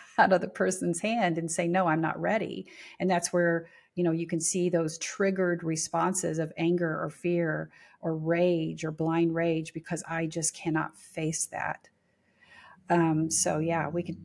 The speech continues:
we can go a little deeper in that in some of the, in the rest of this, but yeah, that's what it is. If we can see it that way, then we can, uh, understand that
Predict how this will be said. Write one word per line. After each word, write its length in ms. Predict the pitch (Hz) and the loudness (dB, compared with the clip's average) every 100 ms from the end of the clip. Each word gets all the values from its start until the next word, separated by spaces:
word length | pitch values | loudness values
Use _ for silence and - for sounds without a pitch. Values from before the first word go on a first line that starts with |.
| - | -6
we 100 | 180 | -4
can 140 | 180 | 0
go 120 | 170 160 | 2 2
a 40 | |
little 180 | 170 - | 2 2
deeper 300 | 175 175 170 | 2 2 0
in 120 | 156 | 0
that 180 | 160 160 | 0 0
in 40 | |
some 220 | 170 165 | -2 -2
of 80 | 160 | -4
the, 80 | - 160 | -6 -4
in 100 | 165 | -2
the 100 | 160 | 0
rest 300 | 170 170 170 | -2 0 -2
of 100 | 160 | 0
this, 300 | 160 156 - | -2 -2 -6
but 300 | 170 - - | -4 -6 -4
yeah, 200 | 175 160 | -4 -2
that's 240 | 165 175 | -4 -2
what 100 | 208 | -2
it 100 | 202 | 0
is. 300 | 214 185 165 | 2 0 0
If 100 | 165 | -2
we 100 | 190 | -2
can 120 | 185 185 | -2 0
see 220 | - 294 | 4 4
it 100 | 269 | 6
that 180 | 175 170 | 4 4
way, 200 | 175 170 | 2 4
then 240 | 165 - | 2 2
we 140 | 175 180 | -2 -2
can, 220 | 175 - - | -2 -4 -8
uh, 120 | - 180 _ | -8 -8 _
understand 840 | - 175 175 - 208 240 202 165 165 | -8 -6 -4 -4 0 2 4 2 2
that 260 | 165 156 | -2 -2